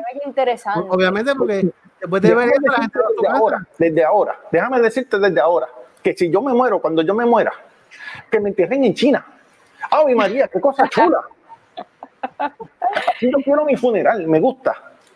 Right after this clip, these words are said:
Speaker 1: Mira pa' allá, en algunas culturas locales, el baile con elementos eróticos se puede utilizar para transmitir los deseos del difunto de ser bendecido con muchos hijos.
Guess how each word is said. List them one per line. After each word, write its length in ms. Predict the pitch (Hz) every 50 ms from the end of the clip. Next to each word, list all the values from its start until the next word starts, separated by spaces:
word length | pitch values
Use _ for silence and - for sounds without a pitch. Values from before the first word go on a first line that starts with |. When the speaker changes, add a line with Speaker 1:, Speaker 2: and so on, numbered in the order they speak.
| _ _ _ _ _ _ _ _ _ _ _ _ _ _ _ _ _ _ _ _ -
Speaker 1:
Mira 260 | - 233 262 269 269
pa' 100 | - 254
allá, 180 | 226 226 233 240
en 100 | 247 247
algunas 340 | 240 262 240 302 359 415 392
culturas 440 | - 427 370 - - 392 381 370 370
locales, 680 | 349 311 311 - 311 302 302 - 196 180 196 - - -
el 160 | - 233 240
baile 380 | 202 240 254 262 302 311 339 339
con 180 | 339 302 294
elementos 540 | 269 262 262 247 254 254 269 277 - 311 311 311 302 285 _ _ _ _ _ -
eróticos 640 | 302 302 285 254 - 208 180 208 226 277 - - _ _
se 180 | _ - 294 269
puede 240 | - 330 359 392 440
utilizar 640 | - 440 480 403 415 440 - 403 330 262 240 - - - _ _ _ _ _ _ -
para 200 | - 339 370 392
transmitir 460 | - 330 311 311 277 285 277 - 320 320
los 140 | 392 392
deseos 340 | - 359 - - 370 349 359 277
del 160 | 311 311 277
difunto 480 | 294 - - 330 339 339 277 - 330
de 120 | 311 277 269
ser 220 | 269 302 285 302
bendecido 680 | 285 311 311 302 294 294 - 294 269 247 226 220 214 - _ -
con 200 | - 220 214 214
muchos 440 | 214 233 254 247 - 285 262 262 - - -
hijos. 800 | - 240 240 240 208 185 - 180 156 - - - - - -